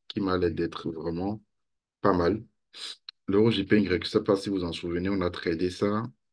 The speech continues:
au cours de l'année. C'était ici, voilà, en novembre.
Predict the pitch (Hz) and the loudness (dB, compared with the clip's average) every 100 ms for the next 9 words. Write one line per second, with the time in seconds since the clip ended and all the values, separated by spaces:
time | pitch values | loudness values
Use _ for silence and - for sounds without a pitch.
0 | _ - - 98 87 82 82 98 107 - | _ -12 -6 -4 0 0 0 0 0 -4
1 | - 101 90 - - 104 104 90 90 92 | -2 0 0 -6 -6 -2 0 2 2 0
2 | 87 90 95 113 117 | -2 -2 0 0 -2